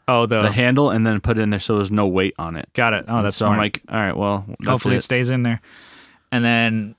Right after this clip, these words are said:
Speaker 1: you know, mine was a shitty cable. So it's like, okay, um, yours, like, you kinda have that locked in
Speaker 2: Yeah.
Speaker 1: for the Sans amp, and most of your, I mean, all your bass amps have a X L R out, which is, you know, D I out, which is good.
Speaker 2: Yeah.
Speaker 1: A Sans amp is probably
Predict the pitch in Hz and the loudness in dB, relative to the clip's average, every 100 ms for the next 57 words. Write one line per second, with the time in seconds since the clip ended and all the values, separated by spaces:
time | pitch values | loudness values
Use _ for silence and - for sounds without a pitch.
0 | _ - 160 180 190 131 110 113 113 107 | _ -18 -14 -12 -6 -2 2 2 0 -2
1 | 98 110 110 107 104 135 131 170 156 135 | -4 -6 -4 -4 -2 -2 -2 -2 0 -2
2 | 104 - 147 117 110 104 98 _ - 139 | -4 -6 -2 -2 -2 -4 -8 _ -8 0
3 | 175 180 170 - - _ 139 131 139 143 | 2 2 0 -2 -8 _ -8 -6 -4 0
4 | 151 135 123 117 110 104 98 87 - 98 | 2 2 0 0 -2 -2 -2 -8 -10 -14
5 | _ _ - 101 92 117 110 101 101 92 | _ _ -4 -2 0 0 0 0 -2 -2
6 | 123 117 113 117 107 - 107 98 - 120 | -2 0 0 0 -2 -4 -2 -2 -4 -2
7 | 123 - 110 - - 113 104 98 - 98 | -2 0 -4 -4 -2 0 0 -2 -6 -4
8 | 110 104 101 101 101 95 101 92 92 85 | -2 0 -2 -2 -4 -4 -4 -4 -6 -8
9 | 101 95 101 98 85 85 80 - _ _ | -10 -10 -10 -8 -8 -8 -8 -14 _ _
10 | _ _ _ - 104 101 92 78 117 90 | _ _ _ -10 -4 -4 -6 -8 -6 -4
11 | 87 98 87 85 85 92 120 107 139 120 | -4 -4 -4 -4 -6 -6 -4 0 2 2
12 | 110 - _ _ 95 90 107 120 104 101 | 0 -6 _ _ -6 -4 -2 0 0 -2
13 | 101 - 101 98 92 - | -4 -2 -2 -2 -6 -14